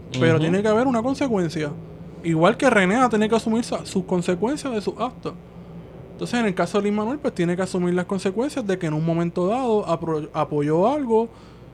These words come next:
Speaker 1: inocentemente o no,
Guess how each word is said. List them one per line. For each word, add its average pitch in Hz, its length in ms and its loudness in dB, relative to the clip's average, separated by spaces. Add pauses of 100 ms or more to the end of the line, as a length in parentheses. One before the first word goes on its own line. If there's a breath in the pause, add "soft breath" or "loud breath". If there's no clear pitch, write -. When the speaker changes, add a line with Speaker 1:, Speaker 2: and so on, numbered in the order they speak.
(800 loud breath)
Speaker 1:
inocentemente 233 880 2
o 208 100 4
no, 240 320 0